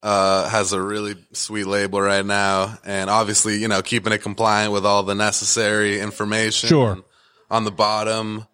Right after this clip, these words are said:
Speaker 1: of the jar, you flip it over, you'll find all the testing information.
Speaker 2: Now, do you guys in-house design your own jars? You have a graphic person there?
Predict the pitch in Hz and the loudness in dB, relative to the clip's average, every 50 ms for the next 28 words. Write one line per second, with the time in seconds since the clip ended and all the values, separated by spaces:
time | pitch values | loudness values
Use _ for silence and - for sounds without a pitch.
0 | _ _ _ _ _ 104 107 95 98 107 95 95 113 107 107 110 110 104 95 - | _ _ _ _ _ -4 -2 0 -2 -2 0 0 0 0 2 0 0 -2 -4 -6
1 | - 110 - 104 101 104 104 107 101 104 107 101 98 - - 107 101 104 107 98 | -6 -6 -6 -4 -2 -2 -2 -2 -2 -2 -4 -4 -4 -6 -6 -4 -4 -4 -2 -2
2 | 92 92 87 - - 117 110 104 101 - - 110 107 101 104 104 101 - 107 101 | -2 -2 -4 -2 0 2 2 2 2 2 2 0 0 0 -2 -2 0 0 0 0
3 | 101 101 101 101 98 - - 107 104 101 101 101 98 - _ - _ _ - 143 | 2 2 2 2 0 0 0 0 -2 -2 -2 -4 -6 -10 _ -20 _ _ 0 2
4 | 139 135 143 165 180 165 180 175 175 151 151 165 190 180 160 127 - 160 165 175 | 4 4 6 4 4 4 4 4 4 2 0 0 2 2 2 4 4 4 4 4
5 | 175 - - - 147 123 110 147 143 147 156 156 151 147 139 143 147 143 139 127 | 2 0 0 0 0 2 4 4 4 4 4 4 4 4 4 4 4 4 4 2
6 | 113 131 135 127 131 139 156 175 180 151 135 127 107 110 110 107 117 123 127 - | 4 4 4 4 4 4 4 2 2 2 2 2 2 2 2 4 4 4 4 2
7 | - 131 - - 151 147 139 - - 151 143 147 156 165 180 | 0 -4 -2 0 0 0 0 0 0 0 2 2 2 2 2